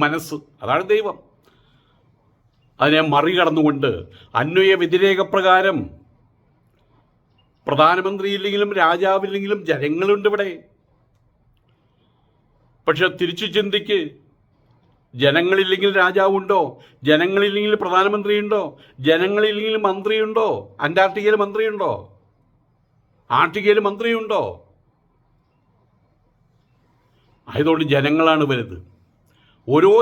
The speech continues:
ജനവും വലുതാണ്. ഇന്നലെ ഒരു തെണ്ടി തെമ്മാടി കോഴി ഒരു പെണ്ണിനെ കണ്ടപ്പോ, പെണ്ണിനെ കണ്ട അപ്പ കാർ നിർത്തണം. കാർ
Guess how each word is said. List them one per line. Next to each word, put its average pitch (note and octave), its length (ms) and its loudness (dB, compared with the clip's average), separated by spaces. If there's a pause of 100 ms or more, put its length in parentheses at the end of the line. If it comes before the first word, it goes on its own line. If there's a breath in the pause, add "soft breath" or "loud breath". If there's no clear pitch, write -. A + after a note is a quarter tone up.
(120)
ജനവും A3+ 400 -2
വലുതാണ്. G#3 440 -2 (760)
ഇന്നലെ G3 280 0
ഒരു G3+ 160 -8
തെണ്ടി F#3+ 260 -2 (100)
തെമ്മാടി G#3+ 460 -2 (400)
കോഴി G#3+ 360 2 (1500)
ഒരു F3+ 120 2 (100)
പെണ്ണിനെ G3 380 -2
കണ്ടപ്പോ, A3 360 -4
പെണ്ണിനെ G3+ 280 -6
കണ്ട A#3+ 180 -2
അപ്പ C#4+ 100 -2 (100)
കാർ C#4 160 -2
നിർത്തണം. D#3+ 340 -6 (1600)
കാർ F3+ 240 2